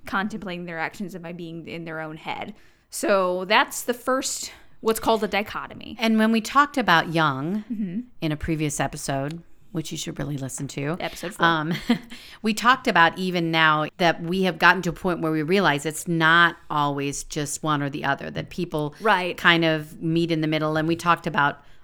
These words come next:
Speaker 2: omniverts, remember, in that podcast.
Speaker 1: Oh, yeah, yeah, yeah.
Speaker 2: So
Speaker 1: Ambiverts and
Speaker 2: yeah, am-,
Speaker 1: omniverts
Speaker 2: yeah.
Speaker 1: and
Speaker 2: So that we kinda,
Speaker 1: omnivores
Speaker 2: many of us
Speaker 1: and
Speaker 2: have kind of a balance. And, and I find it really interesting that when you do take the assessment,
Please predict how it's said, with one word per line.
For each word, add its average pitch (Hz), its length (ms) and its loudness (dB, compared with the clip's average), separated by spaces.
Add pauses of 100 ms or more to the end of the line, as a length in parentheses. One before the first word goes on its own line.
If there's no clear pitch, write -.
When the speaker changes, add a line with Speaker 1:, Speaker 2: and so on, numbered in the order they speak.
(100)
Speaker 2:
omniverts, 165 840 -2
remember, 156 440 -2
in 156 140 -6
that 147 260 -6
podcast. 277 300 6
Speaker 1:
Oh, - 20 6
yeah, 247 280 4
yeah, - 160 2
yeah. 196 240 -2 (180)
Speaker 2:
So 170 480 4
Speaker 1:
Ambiverts 202 720 -2
and 190 100 -2
Speaker 2:
yeah, 196 280 4
am-, 208 180 2 (120)
Speaker 1:
omniverts 202 340 2
Speaker 2:
yeah. 170 400 2
Speaker 1:
and 156 80 -16
Speaker 2:
So 170 720 -2
that 180 240 0
we 185 80 -4
kinda, 190 400 2
Speaker 1:
omnivores 190 260 -4
Speaker 2:
many 247 300 4
of 160 100 2
us 165 120 -4
Speaker 1:
and 175 80 -6
Speaker 2:
have 170 180 0
kind 160 180 -2
of 147 60 -6
a 147 60 -2
balance. 151 420 -2
And, 165 120 -6 (320)
and 208 120 4
I 269 100 8
find 262 240 4
it 175 80 0
really 185 220 2
interesting 196 400 -4
that 151 120 -4
when 165 140 -2
you 165 80 0
do 180 140 -4
take - 560 -6
the 151 420 2
assessment, 156 800 -2